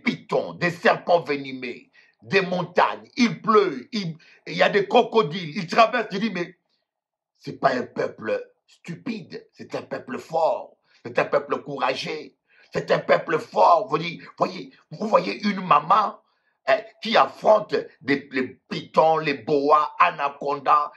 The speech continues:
il traverse, elle traverse le Brésil avant un enfant de huit, avec un enfant de huit ans. Mais c'est une femme courageuse et forte. Hein, mais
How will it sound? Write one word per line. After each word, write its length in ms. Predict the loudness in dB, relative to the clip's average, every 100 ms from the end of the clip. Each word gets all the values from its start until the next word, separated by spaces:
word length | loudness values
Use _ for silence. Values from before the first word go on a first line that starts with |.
| _ -12
il 160 | -10
traverse, 540 | 0 0 2 -2 -2 -8 0
elle 220 | 0 0
traverse 520 | 0 2 2 -4 -4
le 120 | -10
Brésil 500 | -8 -6 -6 -8 -16 _ -6 2
avant 280 | 2 4
un 200 | 2 2
enfant 320 | 0 2 2 0
de 140 | 0
huit, 240 | -6 -6
avec 340 | -4 -2 -4 -2
un 80 | 2
enfant 320 | 2 2 -2
de 100 | -4
huit 300 | -8 -10 -2
ans. 240 | -2 -2 _ _ _ _ _ _ _ _ _ -14
Mais 100 | -12
c'est 120 | -12
une 120 | -12
femme 320 | -4 -4 -4
courageuse 500 | -8 -2 -2 -2 -6 -8
et 40 |
forte. 440 | -2 0 2 -2 _ _ _ _ _ _ _ _ _ _ _
Hein, 160 | -14 -14
mais 340 | -14 -20 -20